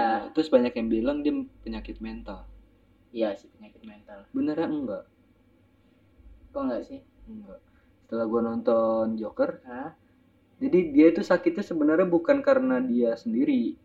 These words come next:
Speaker 1: tapi karena ibunya nggak
Speaker 2: Ah.
Speaker 1: pengen dia lahir.
Speaker 2: Ah, ah.
Speaker 1: Terus pas, eh, si anak lahiran, ini mu-, si Joker lahiran ini kalau nggak salah ya,
Speaker 2: Ah.
Speaker 1: kepalanya dibenturin ke tembok.
Speaker 2: Ah.
Speaker 1: Akhirnya jadi penyakit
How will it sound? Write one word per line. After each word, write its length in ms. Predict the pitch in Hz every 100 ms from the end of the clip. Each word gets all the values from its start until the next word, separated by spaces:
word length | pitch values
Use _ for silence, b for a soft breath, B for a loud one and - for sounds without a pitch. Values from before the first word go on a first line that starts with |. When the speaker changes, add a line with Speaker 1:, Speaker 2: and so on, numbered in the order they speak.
| _
Speaker 1:
tapi 220 | - -
karena 260 | - 262 262
ibunya 680 | 247 226 220 196 214 254 269 _ _ _ _ _ _ -
nggak 160 | 262
Speaker 2:
Ah. 60 | 254
Speaker 1:
pengen 260 | 233 247
dia 140 | 277 277
lahir. 640 | 277 285 302 277 269 -
Speaker 2:
Ah, 100 | -
ah. 320 | - 247 247 240
Speaker 1:
Terus 180 | 302 -
pas, 180 | - - _ _ _ -
eh, 300 | 127 117 117
si 140 | 120
anak 260 | 113 117 120
lahiran, 520 | 107 104 123 302 294 _ _ _ _ _
ini 160 | 117 - - -
mu-, 260 | 247 - -
si 240 | - - 120
Joker 300 | 120 - 240
lahiran 380 | 113 220 233 262
ini 280 | 294 311 - _ _
kalau 240 | - 113
nggak 160 | 113 113
salah 220 | 113 151
ya, 320 | 156 120 117
Speaker 2:
Ah. 260 | - - -
Speaker 1:
kepalanya 500 | - - 285 240 302
dibenturin 460 | 294 240 - - 113
ke 100 | -
tembok. 460 | 104 113 107 - -
Speaker 2:
Ah. 320 | - - - - _ _
Speaker 1:
Akhirnya 260 | - 220 233
jadi 100 | 226
penyakit 460 | 202 196 - -